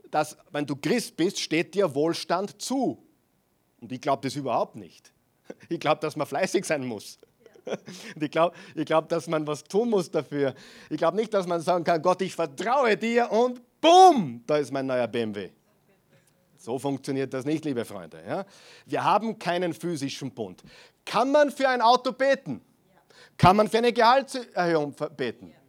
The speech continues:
Aber jetzt hör mir gut zu, es ist nicht Teil des Bundes. Und da machen viele Christen den großen Fehler. Gott heilt heute,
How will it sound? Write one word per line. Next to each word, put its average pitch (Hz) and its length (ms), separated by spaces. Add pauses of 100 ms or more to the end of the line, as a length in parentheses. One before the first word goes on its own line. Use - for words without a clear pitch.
(240)
Aber 123 80
jetzt 135 100
hör 170 100
mir 165 120
gut 165 180
zu, 156 260 (320)
es 120 120
ist 131 180
nicht 165 160
Teil 135 160
des 123 140
Bundes. 113 560 (1160)
Und 127 180
da 170 60
machen 185 340
viele 185 420
Christen 156 460
den 139 200
großen 147 420
Fehler. 135 460 (580)
Gott 226 360 (260)
heilt 156 320
heute, 90 360